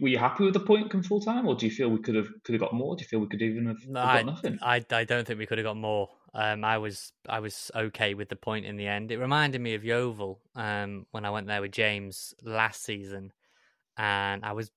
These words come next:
Speaker 2: I was more angry with that display 'cause I just thought we kind of effort-wise gave up. I know it was really hot that day, and it, it, similar parallels really. We've said it, you know, in the last couple of weeks, the parallels to last season in terms of, you know, one win, one draw, one defeat in the first three games, and we've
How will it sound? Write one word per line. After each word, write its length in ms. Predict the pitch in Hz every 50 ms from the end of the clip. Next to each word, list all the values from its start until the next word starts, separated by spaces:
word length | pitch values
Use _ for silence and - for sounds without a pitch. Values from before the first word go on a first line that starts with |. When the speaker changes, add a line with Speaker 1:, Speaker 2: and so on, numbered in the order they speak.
| _ -
Speaker 2:
I 80 | 123 127
was 100 | 127 123
more 300 | 127 139 165 175 170 143
angry 280 | 139 135 127 120 113 107
with 120 | 107 104
that 240 | 123 143 147 - - _ _
display 460 | - 117 - - - 104 98 98 98
'cause 160 | 101 - 107 113
I 60 | 110
just 200 | 107 113 - -
thought 160 | - 113 101
we 140 | 107 104 95
kind 320 | - 110 107 104 101 101
of 100 | 101 98 _ _ _ _ _ _ _ _ _ _ _ _ _ 123
effort-wise 500 | 123 - - 117 107 113 110 107 101 -
gave 300 | - 117 107 107 107 110
up. 140 | 117 113 -
I 60 | 113 110
know 160 | 113 117 110
it 40 | 92
was 140 | 107 101
really 180 | 107 107 104 104
hot 200 | 101 113 110 101
that 200 | 107 107 104 -
day, 280 | - 104 104 104 104 104
and 240 | 101 101 101 104 - _ _ -
it, 260 | - - - 90 -
it, 340 | 147 147 127 - 104 117 117 170 160 147
similar 360 | - - - 202 190 175 143
parallels 560 | 120 - 135 143 156 160 151 123 104 101 113 127
really. 240 | 135 127 113 110
We've 160 | 110 117 113 -
said 200 | - 143 131 120
it, 140 | - - - _ _ _ _
you 160 | - - 120
know, 100 | 110 107
in 100 | 110 113
the 60 | 110
last 180 | 107 110 - -
couple 200 | - 110 104 113
of 60 | 113
weeks, 340 | 127 123 110 - - - - _ _ - - - _ _ _
the 60 | -
parallels 480 | - 120 120 123 123 120 110 104 101 -
to 100 | - 104
last 240 | 104 101 - -
season 300 | - 104 101 101 107 104
in 60 | 101 95
terms 260 | 104 101 101 95 101
of, 160 | 98 95 - _ _ _ _ _ _ _ _ _ _
you 100 | - 98
know, 60 | 98 101
one 260 | 110 110 110 110 110
win, 220 | 110 107 104 104
one 200 | 104 107 107 104
draw, 200 | 101 110 107 104
one 240 | 101 104 107 107 101
defeat 380 | 101 - - - 110 110 101 104
in 60 | 101
the 60 | 98
first 300 | - - 110 104 - -
three 180 | - 104 101 95
games, 380 | - 107 107 104 104 98 98
and 80 | 98 98
we've 100 | 98